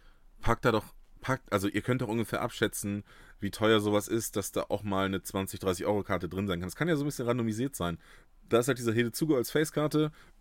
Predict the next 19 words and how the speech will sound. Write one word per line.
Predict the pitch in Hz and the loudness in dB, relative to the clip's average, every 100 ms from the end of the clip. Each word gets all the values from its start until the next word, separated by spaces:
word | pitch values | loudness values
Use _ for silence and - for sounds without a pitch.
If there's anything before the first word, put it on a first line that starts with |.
| - - | -20 -4
In | 127 | 0
jedem | 127 127 | 0 0
Zehnten | - 139 117 | 2 2 2
ist | 120 - | -2 2
der | 110 | 2
nicht | 107 110 | 2 4
als | 104 - - | 4 2 -2
Neon | 104 101 | 2 2
Ink | 107 143 | 2 -2
Treatment, | - 139 131 120 | 2 0 2 -2
sondern | 113 107 101 - - - | 2 2 0 -6 -18 -2
meinetwegen | 104 101 104 | 0 2 2
als | 98 92 - | 2 0 -4
die | 101 98 | -6 -2
fünfte | - 127 110 | 0 0 2
Variante. | 95 87 82 80 82 80 - - _ - - _ - - - - _ - | 4 4 0 -2 -4 -4 -10 -20 _ -20 -20 _ -20 -20 -20 -20 _ -20
Sag | - 82 - | -14 -14 -12
eine | |
Zahl, | 78 85 85 80 | -10 -8 -6 -8